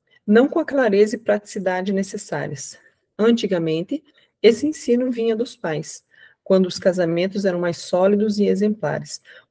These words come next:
Os filhos tinham nos pais um modelo natural de como se comportar em um relacionamento. Atualmente, os pais, muitas vezes, são um exemplo de que, do que não deve fazer.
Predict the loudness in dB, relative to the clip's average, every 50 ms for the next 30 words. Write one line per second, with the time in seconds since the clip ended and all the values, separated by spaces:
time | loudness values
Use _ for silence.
0 | _ -6 -4 -4 -2 -2 0 0 2 2 2 2 0 -2 -4 -2 2 2 4 4
1 | 2 0 -2 -4 -2 -2 0 2 2 2 2 2 2 2 2 2 2 2 2 2
2 | 0 0 -2 -2 -4 -6 -2 0 0 2 2 2 0 -2 -4 -8 -18 _ _ _
3 | _ _ _ -8 -8 -2 2 4 6 6 6 2 -2 -4 -8 -4 0 2 2 2
4 | 2 -2 -6 -6 -4 _ -2 0 0 0 -2 -2 -2 0 0 2 2 0 0 0
5 | 0 0 0 -2 -2 -4 -4 -4 -4 -2 -4 -4 -6 -8 -10 -14 _ _ _ _
6 | -20 -20 -20 -20 -20 _ _ 0 2 2 2 2 0 0 2 2 0 0 0 -2
7 | -2 -4 -6 -10 -8 -6 -4 -4 -4 -4 -2 -2 0 2 2 2 2 2 2 2
8 | 2 0 0 0 0 2 2 4 4 2 2 -2 -4 -8 -8 -12 _ _ _ _
9 | _ _ _ -4 0 2 2 4 6 6 6 6 4 2 0 0 -2 -2 -4 -6
10 | -6 -8 -10 _ _ -14 -10 -8 -8 -8 -10 -6 -4 -4 -4 -4 -4 -4 -4 -6
11 | -2 -2 0 2 2 4 4 4 2 2 0 0 0 0 2 2 2 0 -2 -6
12 | -8 -6 -6 -6 -6 -8 -8 -10 -12